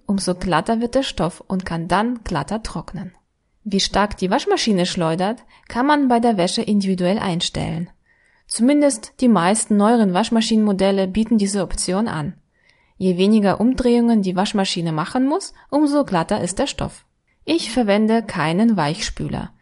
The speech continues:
Ich kann sowohl den Geruch, vor allem bei konventionellen Produkten, als auch die umweltbelastenden Aspekte und Plastikberge eines Weichspülers nicht leiden. Gibt man zu der Wäsche Apfelessig oder Essigessenz hinzu, knittert die Wäsche deutlich weniger.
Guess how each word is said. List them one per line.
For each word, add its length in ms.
Ich 220
kann 240
sowohl 260
den 160
Geruch, 480
vor 160
allem 260
bei 140
konventionellen 720
Produkten, 560
als 320
auch 200
die 120
umweltbelastenden 960
Aspekte 720
und 180
Plastikberge 800
eines 320
Weichspülers 720
nicht 300
leiden. 500
Gibt 200
man 240
zu 140
der 220
Wäsche 400
Apfelessig 720
oder 240
Essigessenz 640
hinzu, 460
knittert 420
die 100
Wäsche 280
deutlich 420
weniger. 480